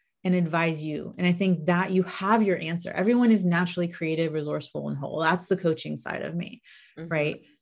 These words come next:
Speaker 1: So tap into that value center. And are you doing this to contribute karmically and positively to the world? Or are you doing this because it's a marketing strategic angle that you think will either get you some buyers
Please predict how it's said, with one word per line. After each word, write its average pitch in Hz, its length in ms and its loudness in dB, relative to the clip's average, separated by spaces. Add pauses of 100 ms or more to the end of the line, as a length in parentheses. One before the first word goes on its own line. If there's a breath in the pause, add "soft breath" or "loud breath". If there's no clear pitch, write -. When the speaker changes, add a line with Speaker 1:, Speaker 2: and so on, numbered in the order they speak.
(120)
Speaker 1:
So - 140 0
tap 185 480 0
into 208 240 4
that 165 340 0
value 170 640 2
center. 156 460 -6
And - 220 -4
are 165 40 -2
you 165 160 0
doing 180 460 2
this 175 300 0
to 170 200 -4
contribute 180 720 0 (280)
karmically 226 720 2
and 175 160 -4
positively 196 560 2
to 185 140 -6
the 165 80 0
world? 208 420 -4 (500 soft breath)
Or 190 100 2
are 190 40 4
you 190 160 2
doing 190 400 4
this 185 180 0
because 175 360 -4
it's - 160 -10
a 156 40 -6
marketing 165 600 -2
strategic - 580 -8
angle 175 340 0
that 165 160 0
you 156 120 -4
think 165 260 -6
will 156 80 -8
either 156 280 -6
get 151 200 -10
you 156 100 -10
some 151 260 -8
buyers 190 560 0